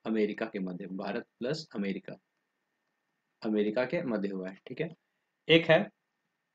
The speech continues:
स्लाइन-, स्लाइनेक्स, क्या है? स्लाइनेक्स, स्लाइनेक्स, ये भी दो हज़ार तेईस में हुआ है, ठीक है। और ये किसके, किसके बीच हुआ है? भारत और,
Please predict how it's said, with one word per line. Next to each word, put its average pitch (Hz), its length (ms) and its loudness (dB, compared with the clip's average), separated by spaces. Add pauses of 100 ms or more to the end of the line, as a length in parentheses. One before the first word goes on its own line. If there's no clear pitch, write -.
(280)
स्लाइन-, 139 640 6
स्लाइनेक्स, 143 640 6 (100)
क्या 135 100 2
है? 156 60 0
स्लाइनेक्स, 113 680 0 (580)
स्लाइनेक्स, - 1800 -4 (2250)
ये 127 80 4
भी 139 140 4
दो 135 100 6
हज़ार 131 180 4
तेईस 131 360 0
में 120 100 0
हुआ 117 200 0
है, 131 120 -6
ठीक - 440 -10
है। 147 120 -6 (420)
और 117 260 0
ये 143 400 6
किसके, 143 220 0
किसके 143 240 4
बीच 135 200 2
हुआ 139 80 6
है? 127 80 4
भारत 123 420 0
और, 156 220 0